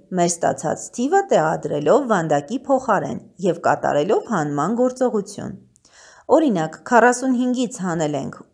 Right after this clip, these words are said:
ութ, ստացել երեսուն յոթ։ Պետք է ստուգենք,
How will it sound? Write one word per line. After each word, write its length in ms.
ութ, 300
ստացել 600
երեսուն 600
յոթ։ 340
Պետք 240
է 60
ստուգենք, 540